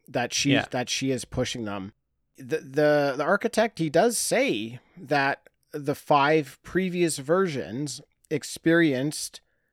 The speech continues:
Speaker 1: love in a
Speaker 2: Mm-hmm.
Speaker 1: completely different way. They experienced it
Speaker 2: Yeah.
Speaker 1: in a, in a general love for the population, thus wanting to save the whole population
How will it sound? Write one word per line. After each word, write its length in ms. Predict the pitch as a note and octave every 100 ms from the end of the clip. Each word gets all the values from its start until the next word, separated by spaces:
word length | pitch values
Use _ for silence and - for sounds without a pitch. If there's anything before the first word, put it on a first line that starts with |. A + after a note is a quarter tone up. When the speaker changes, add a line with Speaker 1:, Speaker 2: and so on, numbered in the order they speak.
| _ -
Speaker 1:
love 680 | C#3+ C3 F2 D#3+ F#3 - _ _ _ _ _ _ _ _
in 180 | D#3 D3
a 40 |
Speaker 2:
Mm-hmm. 80 | C#3
Speaker 1:
completely 420 | D3+ C#3 E3 D#3
different 340 | C#3 C3+ C#3 -
way. 220 | C3+ F#2
They 160 | A#2 C3+
experienced 720 | - - - D#3 E3+ D#3+ -
it 100 | B2+
Speaker 2:
Yeah. 160 | A#2+ A2 _ _
Speaker 1:
in 140 | D#3+ D3+
a, 180 | C#3+ -
in 140 | D3
a 80 | C#3+
general 640 | B2+ G#2 C#3 E3 E3+ E3 B2
love 520 | A#2 G2 A2+ C#3+ - _ _ _
for 340 | - - D3 C3+
the 100 | C3
population, 1000 | C3+ C3+ C3 A#2+ G#2+ G2+ F#2+ F2+ G#2+ - _ _ _ _
thus 540 | B2+ A2+ D3 C#3+ - -
wanting 520 | - C3 C#3 D3 C#3+ C3+
to 100 | A#2+
save 560 | - D#3+ G3 F#3+ C3 A2+
the 120 | A#2
whole 300 | - G3 B3+
population 960 | - C#3 - A2+ G2+ F2+ - A2+ A2